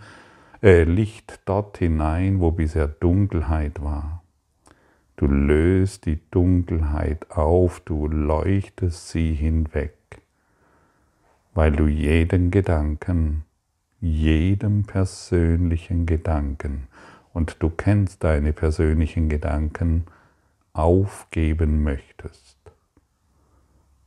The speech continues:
Stopp. Diesen Gedanken an Trennung, an Schmerz, an Leid, an Krankheit oder was immer dir begegnet, den möchte ich nicht.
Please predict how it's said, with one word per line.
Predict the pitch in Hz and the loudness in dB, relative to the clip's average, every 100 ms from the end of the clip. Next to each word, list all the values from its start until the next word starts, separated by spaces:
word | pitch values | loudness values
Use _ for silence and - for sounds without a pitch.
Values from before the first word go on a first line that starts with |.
| _ | _
Stopp. | _ - - 76 - - _ _ _ _ _ _ _ _ _ _ _ _ _ | _ -20 -2 -2 -2 -14 _ _ _ _ _ _ _ _ _ _ _ _ _
Diesen | 67 69 87 95 | -4 0 2 2
Gedanken | 98 92 87 87 85 95 90 85 82 _ _ - | 2 2 2 0 -2 -4 -2 -2 -8 _ _ -6
an | 78 67 | -4 -4
Trennung, | - 69 80 85 90 87 _ _ _ _ _ _ _ - | -4 0 2 2 0 -4 _ _ _ _ _ _ _ -8
an | 73 69 | -6 -6
Schmerz, | - 80 80 95 - - | -4 2 2 0 -4 -12
an | - 69 69 | -6 -4 2
Leid, | 76 85 90 92 | 2 4 0 -2
an | 73 71 | -6 -6
Krankheit | 69 80 95 90 98 85 85 | -2 2 2 2 0 0 0
oder | 82 87 92 | -2 0 2
was | 85 - - | 0 -2 -2
immer | 113 113 | 0 2
dir | 90 82 | 0 0
begegnet, | 82 78 73 73 73 71 - - _ _ _ _ _ _ _ _ _ _ _ | -2 -4 -4 -4 -6 -10 -12 -20 _ _ _ _ _ _ _ _ _ _ _
den | 87 78 | 4 6
möchte | 90 104 - | 4 0 -8
ich | - 73 - | -10 -10 -14
nicht. | 78 - _ | -16 -18 _